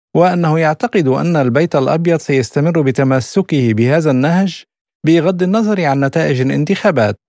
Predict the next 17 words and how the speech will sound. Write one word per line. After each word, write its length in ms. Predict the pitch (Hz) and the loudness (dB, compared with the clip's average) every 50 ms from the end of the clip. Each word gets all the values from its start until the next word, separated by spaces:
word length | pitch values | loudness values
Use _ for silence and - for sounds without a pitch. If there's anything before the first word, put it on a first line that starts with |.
| _ _ _ _ _ _ _ _ _ _ - | _ _ _ _ _ _ _ _ _ _ 0
وتقدر 720 | 170 185 190 190 - 220 - - 277 247 - 214 165 143 | 2 2 2 2 0 -2 -4 -4 -4 -2 0 0 0 0
قناة 340 | - - 143 143 151 156 - | 0 0 0 0 0 -2 -2
سي 220 | - 170 151 143 | -2 -2 0 0
إن 100 | 135 127 | 0 0
إن 280 | - - 175 196 196 - | 0 0 0 0 0 0
أن 220 | 180 180 175 170 | 0 0 0 0
الحزب 380 | 156 135 120 - 180 175 165 160 | 0 0 -2 -2 -2 0 0 0
الديمقراطي 680 | 143 127 135 131 123 - 139 139 135 - - 180 196 185 | 0 2 0 0 0 0 -2 -2 -2 0 0 0 0 0
سيسيطر 680 | - - 165 156 139 135 - 208 214 196 - 160 131 | 0 0 0 0 0 0 0 -2 -2 -2 0 0 0
على 180 | 127 127 131 135 | 2 2 0 0
مجلس 420 | 151 170 175 165 160 156 139 - | 0 -2 -2 -2 -2 -4 -4 -2
الشيوخ 580 | 135 113 - - 131 131 147 170 180 170 - - | -4 -4 -2 0 0 2 2 2 2 0 0 0
ويحصل 480 | 127 127 156 170 - - - 160 139 135 | 0 0 0 0 -4 -4 -4 -2 0 0
على 200 | 131 131 135 127 | 0 0 0 -2
خمسين 480 | - 139 131 123 - 170 165 151 135 | -2 -2 -4 -2 -2 0 0 0 0
مقعدا 520 | 135 143 143 - 147 139 131 127 123 117 110 | 0 0 0 0 0 0 0 0 0 0 -2
فيه، 340 | - - 143 175 214 220 | -2 -2 0 0 0 0